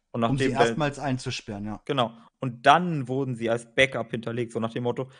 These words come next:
Speaker 2: Genau.
Speaker 1: „Okay, wir töten euch jetzt nicht, sondern wir, äh, wir frieren euch mal ein in Stasis, falls
Speaker 2: Mhm.
Speaker 1: wir euch wieder brauchen.“ Aber ihr,
Speaker 2: Ich
Speaker 1: das
Speaker 2: seh's
Speaker 1: war
Speaker 2: aber
Speaker 1: nicht,
Speaker 2: anders.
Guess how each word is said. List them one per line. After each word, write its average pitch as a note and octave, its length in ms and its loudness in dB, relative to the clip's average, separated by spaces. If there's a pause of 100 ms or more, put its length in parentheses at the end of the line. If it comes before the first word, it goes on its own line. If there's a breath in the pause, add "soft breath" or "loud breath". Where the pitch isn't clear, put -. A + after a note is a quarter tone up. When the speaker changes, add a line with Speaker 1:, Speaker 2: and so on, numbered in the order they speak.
Speaker 2:
Genau. F#3+ 240 2
Speaker 1:
„Okay, - 120 0
wir A#2+ 120 2
töten D#3 360 2
euch A2+ 200 -2
jetzt A#2 220 -8
nicht, C3 220 -6
sondern A#2+ 300 -4
wir, A#2+ 360 0 (300 soft breath)
äh, A2+ 240 0 (240)
wir A#2 200 -4
frieren C#3+ 360 -2
euch A#2 200 0
mal A2 160 -2
ein C3 280 2
in B2+ 100 -4
Stasis, C3+ 540 0
falls D3 360 6
Speaker 2:
Mhm. E3 180 -4
Speaker 1:
wir C#3 120 0
euch B2+ 200 -2
wieder G#2+ 180 -4
brauchen.“ A#2+ 540 2
Aber A#2+ 180 2
ihr, A#2 320 -2
Speaker 2:
Ich C#3+ 160 -4
Speaker 1:
das C3 120 6
Speaker 2:
seh's A#2 100 2
Speaker 1:
war B2 60 8
Speaker 2:
aber A#2 180 4
Speaker 1:
nicht, G3 100 2
Speaker 2:
anders. - 300 -6